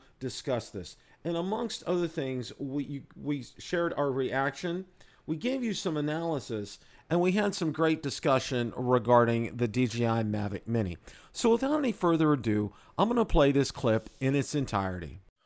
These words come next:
Good afternoon, everyone. Welcome to a very special Rotor Talk Live. I am joined by the two heads of state of Zeno Nation, President Ron Brown and President Marcus Crawford. Gentlemen, how are you today?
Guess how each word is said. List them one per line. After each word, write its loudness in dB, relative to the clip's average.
Good 4
afternoon, 4
everyone. 2
Welcome 2
to 0
a 4
very 4
special 6
Rotor 6
Talk 0
Live. 4
I 12
am 10
joined 8
by 10
the 4
two 4
heads 6
of 2
state 6
of -4
Zeno 4
Nation, 2
President 6
Ron 8
Brown 6
and 0
President 4
Marcus 2
Crawford. 4
Gentlemen, 2
how -4
are 6
you 0
today? 4